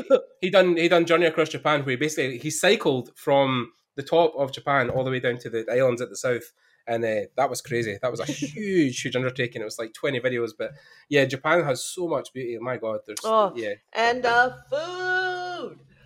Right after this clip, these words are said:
Speaker 2: Yeah,
Speaker 1: Holy
Speaker 2: exactly.
Speaker 1: shit. Uh, I am, like, so I'm on, constantly on the r-, hunt, run, hunt for good ramen, good takoyaki,
Speaker 2: Good sushi.
Speaker 1: good, good, like, good sushi, uh, just anything, everything.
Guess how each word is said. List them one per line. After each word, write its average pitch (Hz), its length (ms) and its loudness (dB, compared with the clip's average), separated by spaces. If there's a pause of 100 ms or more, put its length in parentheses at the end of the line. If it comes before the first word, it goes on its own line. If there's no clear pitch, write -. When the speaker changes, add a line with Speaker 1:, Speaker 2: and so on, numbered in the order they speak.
(140)
Speaker 2:
Yeah, 131 340 4
Speaker 1:
Holy 277 160 -2
Speaker 2:
exactly. 226 420 0
Speaker 1:
shit. 202 420 0
Uh, 190 640 4
I 196 120 4
am, 190 500 2
like, 160 600 -4 (360)
so 185 240 0
I'm 202 200 2
on, 214 240 -6
constantly 214 600 0
on 190 140 -4
the 180 220 -4 (140)
r-, 170 120 -16
hunt, 170 320 -2
run, 160 380 -6
hunt 170 360 -8
for 151 460 -10
good 175 160 -8
ramen, 165 600 -2 (420)
good 202 200 4
takoyaki, 160 1040 -2 (560)
Speaker 2:
Good 120 100 -6
sushi. 202 300 2
Speaker 1:
good, - 320 -20
good, 208 300 4
like, 180 460 2
good 214 120 -4
sushi, 202 800 -2
uh, 160 640 0
just - 340 -6
anything, 185 560 -2
everything. 175 720 -4